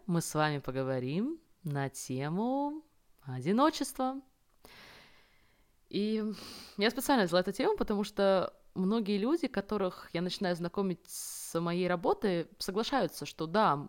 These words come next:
м-, мысли — это очень важно, но для меня это почему-то звучит как самоуговор и самообман. Кстати, почему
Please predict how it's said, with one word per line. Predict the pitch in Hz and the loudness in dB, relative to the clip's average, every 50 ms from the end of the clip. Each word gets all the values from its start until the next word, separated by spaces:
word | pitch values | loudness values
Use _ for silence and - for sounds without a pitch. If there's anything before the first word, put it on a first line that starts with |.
| - _ | -12 _
м-, | - 147 139 - - | -12 -12 -10 -6 -2
мысли — | 175 190 247 262 - - 285 | 2 2 2 2 2 0 0
это | - 185 | 2 0
очень | - - - 156 | 0 0 -2 -2
важно, | 135 151 185 196 165 - - 127 123 - - - - - - - - - _ - | 0 2 2 2 2 0 -2 -6 -8 -8 -10 -12 -14 -16 -18 -20 -20 -18 _ -2
но | 175 185 185 190 185 180 165 - - - - - _ | 2 2 4 4 2 0 -2 -6 -12 -20 -20 -20 _
для | - - - 170 214 202 | -12 -10 0 2 4 4
меня | 214 220 233 294 359 415 381 - | 4 4 2 2 2 0 0 0
это | - 262 254 - - | -2 -4 -4 -4 -4
почему-то | - 208 - - 220 220 226 233 226 - 208 | -6 -4 -2 -2 0 0 0 0 -2 -2 -4
звучит | 175 165 170 - - 185 175 | -4 -4 -6 -6 -6 -8 -6
как | - - 156 160 - | -6 -6 -6 -6 -6
самоуговор | - - 151 143 139 143 147 139 135 135 139 135 127 120 | -8 -8 -6 -6 -6 -4 -4 -4 -4 -4 -4 -6 -6 -8
и | - | -8
самообман. | - - 135 131 135 135 135 131 131 131 120 110 - - _ _ _ _ _ _ _ _ _ _ _ _ _ _ _ - - - - | -8 -8 -8 -8 -8 -8 -8 -8 -10 -10 -10 -12 -14 -20 _ _ _ _ _ _ _ _ _ _ _ _ _ _ _ -20 -20 -20 -18
Кстати, | - - 190 180 185 | -12 -10 -10 -10 -8
почему | - 185 - - 175 214 254 262 247 - - | -8 -8 -8 -6 -4 -2 0 0 0 -2 -4